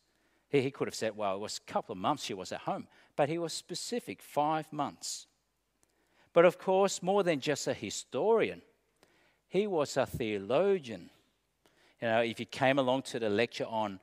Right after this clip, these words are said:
Monday night with Doug sharing about what Luke did and how he constructed this gospel, you can see that he was a thoughtful, considered theologian, structuring the gospel alo-, along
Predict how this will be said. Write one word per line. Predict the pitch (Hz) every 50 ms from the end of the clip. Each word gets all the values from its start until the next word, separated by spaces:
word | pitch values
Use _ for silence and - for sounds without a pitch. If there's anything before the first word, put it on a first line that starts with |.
| - - _ _ _ 104
Monday | 107 113 120 120 117 113 117 113 110
night | 104 107 110 110 143 185 202 - -
with | 110 98 - _
Doug | - 117 120 143 151 -
sharing | - - - 120 117 123 127 135 139 131
about | - 110 90 - 104 104 104 113 - -
what | 110 104 113 117 104 - -
Luke | 113 110 123 139 135 127 _
did | - 123 147 185 190 127
and | 107 95
how | 101 120 120
he | 110 120 110
constructed | - 113 101 - - - 131 123 123 - - 110
this | 117 117 - -
gospel, | - 139 135 139 - - 202 214 214 - - - - - _ -
you | 170
can | - 170
see | 151 - - - 220 226 233 214
that | 185 151 123
he | 127 135
was | 135 131 120 -
a | 135 117
thoughtful, | - - - _ - 165 165 185 170 - - 185 180 185 185 - - _ _
considered | - - 120 - - - - 123 117 135 135 -
theologian, | - - - 135 123 117 110 110 120 139 143 139 120 - 98 85 80 _ _ _ - - _
structuring | - - - - 170 175 180 - - 185 185 180
the | 160 151
gospel | - _ 139 143 151 - - - 123 107 98
alo-, | 92 104 104 101 110 113 120 - _
along | 101 101 98 110 113 107 110 107